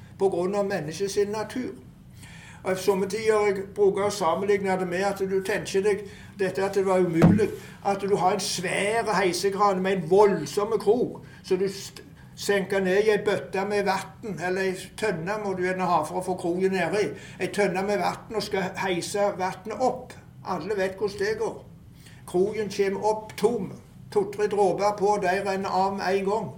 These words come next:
Hvorfor? Ikke fordi det var noe gale med kroken, men det var ikke hold i vattnet til å bli løftet. Slik er det ikke hold i vårt gamle menneske, vår natur, vårt kjøtt, til å gjøre gjerninger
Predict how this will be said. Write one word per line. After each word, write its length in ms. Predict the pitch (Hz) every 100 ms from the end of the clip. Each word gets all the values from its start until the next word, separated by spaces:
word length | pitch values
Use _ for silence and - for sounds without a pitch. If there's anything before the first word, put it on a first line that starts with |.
| - - -
Hvorfor? 440 | 233 - 156 - -
Ikke 260 | 190 - 208
fordi 320 | 247 190 202
det 80 | 220
var 160 | 202 208
noe 240 | 214 185 185
gale 340 | 220 165 165 202
med 140 | 208
kroken, 500 | - 175 220 247 185 - -
men 100 | 208
det 100 | 214
var 120 | 208
ikke 220 | 202 247 - -
hold 280 | 247 277 170 120 - - - -
i 140 | -
vattnet 460 | - - - 151 - - - -
til 120 | 196
å 160 | 202 208
bli 120 | 220 226
løftet. 380 | 226 - 254 - - - - - - - - -
Slik 340 | - 185 208 233
er 120 | 220
det 80 | 208
ikke 160 | 233 - - 214
hold 240 | 262 254 - - - - 196
i 60 | 196
vårt 220 | 214 214
gamle 320 | 226 202 180 214
menneske, 460 | 214 185 190 208 214
vår 140 | 208 202
natur, 440 | 202 185 208 214
vårt 220 | 202 202 180
kjøtt, 320 | 208 220 - - - -
til 140 | 190 208
å 60 |
gjøre 720 | 185 196 240 214 180 170 214 226 208
gjerninger 800 | 247 190 160 170 233 262 -